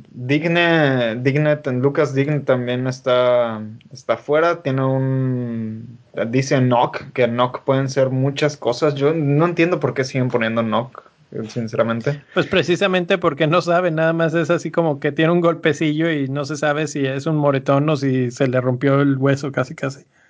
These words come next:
Speaker 1: Ujú, y, pues, los jugadores clave que quedan ahí, Sigurdsson, ah, siete punto tres, eh, eh,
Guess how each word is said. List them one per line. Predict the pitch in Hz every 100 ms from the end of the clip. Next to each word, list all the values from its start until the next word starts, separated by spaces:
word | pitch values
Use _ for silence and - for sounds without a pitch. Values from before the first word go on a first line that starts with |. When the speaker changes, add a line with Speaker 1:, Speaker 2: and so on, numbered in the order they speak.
| _ _
Speaker 1:
Ujú, | 135 120 135 135 131
y, | 131 123 123 123
pues, | 110 120 117 -
los | 120 120 -
jugadores | 123 123 147 147 - -
clave | 131 127 135 143
que | 131
quedan | 127 131
ahí, | 127 139
Sigurdsson, | 135 147 151 175 180 190 214 - _ _ _ _ _ -
ah, | 120 117 113 107
siete | - 143 139
punto | 143 139 143
tres, | 135 139 139 131
eh, | 127 117 117 110 110 110 110 _ _ - - _ _ -
eh, | 117 113 110 110 107 104